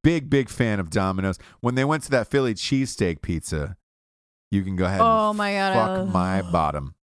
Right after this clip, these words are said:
Speaker 1: Yep.
Speaker 2: Love, love, love.
Speaker 1: And the garlic crust they put on there.
Speaker 2: Oh,
Speaker 1: Look,
Speaker 2: yeah.
Speaker 1: they're always improving.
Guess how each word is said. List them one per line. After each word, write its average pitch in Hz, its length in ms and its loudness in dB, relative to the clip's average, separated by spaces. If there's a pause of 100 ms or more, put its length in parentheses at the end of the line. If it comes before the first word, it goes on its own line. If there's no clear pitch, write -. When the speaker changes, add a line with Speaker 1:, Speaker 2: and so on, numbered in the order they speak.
Speaker 1:
Yep. 107 180 0
Speaker 2:
Love, 165 300 -20 (140)
love, 175 280 -16 (120)
love. 165 320 -16 (180)
Speaker 1:
And 104 160 -6
the 101 60 -4
garlic 147 560 0
crust 139 480 -2
they 135 100 2
put 131 240 0
on 127 160 2
there. 127 160 -4
Speaker 2:
Oh, 190 240 0
Speaker 1:
Look, 170 120 0
Speaker 2:
yeah. 151 40 -2
Speaker 1:
they're 208 160 2
always 113 320 2
improving. 104 640 -2